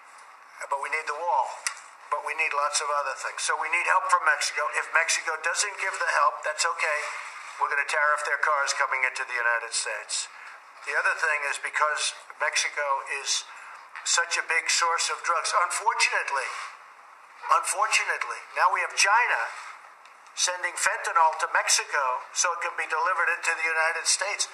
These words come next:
It's not acceptable. So the second aspect of it is, which you haven't heard before, is that if the drugs don't stop, Mexico can stop them if they want, we're gonna tariff the cars. The cars are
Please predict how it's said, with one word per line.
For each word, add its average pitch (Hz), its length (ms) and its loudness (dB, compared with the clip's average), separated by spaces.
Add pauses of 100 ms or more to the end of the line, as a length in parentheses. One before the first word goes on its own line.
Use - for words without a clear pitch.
(120)
It's - 160 -2
not 170 160 6
acceptable. 208 640 0 (1200)
So 165 560 0 (560)
the 143 160 -2
second 170 400 2
aspect 165 640 2 (240)
of 143 240 4
it 139 40 -2 (120)
is, - 160 -8
which 139 240 0
you 135 80 0
haven't 151 240 0
heard 151 240 0
before, 143 560 -2 (640)
is 156 320 2
that 156 320 -2 (560)
if 180 160 -2
the 160 160 -4
drugs 180 400 2
don't 185 240 2
stop, - 560 4
Mexico 156 560 0
can 165 160 0
stop 160 320 4
them 170 240 -4
if - 80 -4
they 175 160 -6
want, 147 320 4 (600)
we're 135 160 -6
gonna 139 160 -4
tariff 139 400 0
the 139 80 -6
cars. 113 400 0
The - 80 -10
cars 143 320 4
are 127 80 -2